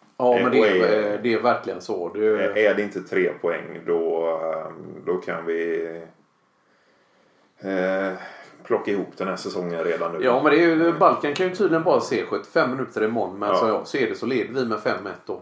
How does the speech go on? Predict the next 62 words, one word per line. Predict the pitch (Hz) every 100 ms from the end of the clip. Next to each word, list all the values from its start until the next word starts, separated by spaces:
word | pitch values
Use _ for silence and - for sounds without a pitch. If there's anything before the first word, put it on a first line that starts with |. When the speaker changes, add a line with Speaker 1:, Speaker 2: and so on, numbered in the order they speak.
| -
Speaker 2:
Ja. | - 85 - - _ _ _ _ _ _ _
Speaker 1:
Så | -
det | 104
är |
ju | 113
inga | 135
problem, | 101 107 117 92 90
Balkan. | 90 - 110
Du | 113
kan | 113
gå | 107
och | 127
jobba | 156 - 92
sen, | 135 101
Speaker 2:
Ja. | 101
Speaker 1:
men, | 127 120 120
eh, | 117 110
Speaker 2:
Och | 113
då |
är | 113
det | 95
Speaker 1:
och | -
Speaker 2:
skit | 95 85 -
ändå, | 85 85 76
Balkan, | 78 - - 87
det | -
Speaker 1:
Ja, |
Speaker 2:
vet | 85 -
du. | -
Speaker 1:
ja, | - 104 110
ja, | 95 95
visst. | 98 _
Speaker 2:
Eh. | - - 98 - - 135 - - - -
<laughs> | - _ _ _
Speaker 1:
Då | -
ska | 123
vi | 117 120
bara, | 131 117 107
det | 123
är | 151
då, | 156 123
det | 139
är |
ju | 156
det | 165 143
läget | 135 98 -
vi | 107 104 110 113 113
eventuellt | 113 104 110 87
hade | 98 104
gett | 95 -
Adam | - 95 107
Johansson, | 98 85 - 95 95 98 101 104
eh, | 104
tio | 104 110
minuter | 95 92 -
också | 92 - 87
i | 90
slutet. | 90 87 - - _ _ _ _ _
Matchen | - 101 - 101
ändå | 98 90
är | 87
klar. | 87 78